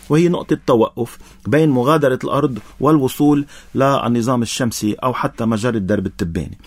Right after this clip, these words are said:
ولكن، آه، بعد ما سمعنا لحديث هلأ عن بناء محطة فضاء على القمر. ليش؟ يعني طبعًا بنعرف ليش. محطة فضاء على القمر هو إنه نبعت ناس لهونيك ونحطهم،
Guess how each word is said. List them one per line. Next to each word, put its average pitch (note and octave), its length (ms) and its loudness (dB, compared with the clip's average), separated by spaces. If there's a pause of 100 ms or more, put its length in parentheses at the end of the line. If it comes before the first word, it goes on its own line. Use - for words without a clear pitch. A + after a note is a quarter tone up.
(240)
ولكن، D#3+ 460 0 (380)
آه، B2 220 2 (200)
بعد F3+ 240 -2
ما C3 80 2
سمعنا B2 440 0
لحديث G#2 440 -4
هلأ B2 340 0
عن A2 200 -2
بناء A2 340 0
محطة - 640 -8
فضاء G#2+ 560 -2 (440)
على B2+ 640 0
القمر. A2 480 -2 (520)
ليش؟ C3+ 420 -2 (120)
يعني G2 520 -6 (460)
طبعًا F#2+ 400 -4 (140)
بنعرف A#2 460 0
ليش. A#2+ 280 -2 (280)
محطة - 300 0
فضاء D3 300 0
على A#2 160 0
القمر C3 360 -2 (340)
هو C#3+ 180 6
إنه B2+ 200 0
نبعت C3 400 0
ناس A2+ 440 -2 (120)
لهونيك A#2+ 440 -2
ونحطهم، C3+ 440 -4